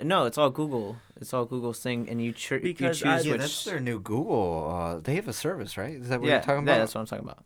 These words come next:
Speaker 2: But regardless, if I switch, do I wait the nine months or do I buy the contract out? It's
Speaker 1: I don't know,
Speaker 2: expensive
Speaker 1: man.
Speaker 2: either way.
Speaker 3: It, that's a difficult choice. That's a very difficult,
Speaker 2: Because
Speaker 3: I,
Speaker 2: if,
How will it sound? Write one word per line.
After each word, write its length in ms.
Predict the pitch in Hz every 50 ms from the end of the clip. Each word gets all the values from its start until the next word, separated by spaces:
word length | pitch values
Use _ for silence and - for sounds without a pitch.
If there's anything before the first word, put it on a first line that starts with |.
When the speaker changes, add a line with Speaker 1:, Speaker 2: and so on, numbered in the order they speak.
| _ _ _
Speaker 2:
But 140 | - 220 180
regardless, 600 | 190 202 175 156 202 208 220 208 208 190 - - 190
if 120 | 185 -
I 120 | 185 170
switch, 560 | 160 - - - 214 220 - - - - - -
do 160 | 170 160 160
I 100 | 156 151
wait 280 | 143 160 170 180 170
the 60 | - 165
nine 280 | 170 170 170 165 160
months 280 | 156 165 170 180 180 -
or 140 | 175 160 147
do 140 | 143 139
I 100 | 139 -
buy 240 | 127 117 123 127 127
the 80 | 113 117
contract 580 | - - 117 110 110 - - 107 110 110 - -
out? 180 | 92 85 - _ _ -
It's 140 | 185 - -
Speaker 1:
I 120 | 107 214
don't 20 | 147
know, 60 | 160
Speaker 2:
expensive 460 | 123 113 107 113 113 113 113 120 123 131
Speaker 1:
man. 80 | 139
Speaker 2:
either 180 | 151 151 151 147
way. 320 | 165 196 185 117 - 104 _ _ _ _ _ _ _ _ _ _
Speaker 3:
It, 220 | - 110 104 - -
that's 300 | 110 113 131 - - -
a 40 |
difficult 540 | 127 - 104 95 - - - - 73 - -
choice. 480 | - - - 53 50 50 - - - _ _ _ _ _ _ _ _ -
That's 180 | 110 110 - -
a 40 | 92
very 240 | 87 85 80 76
difficult, 300 | 71 - - - - -
Speaker 2:
Because 320 | 170 180 - 208 208 208 208
Speaker 3:
I, 60 |
Speaker 2:
if, 20 | 214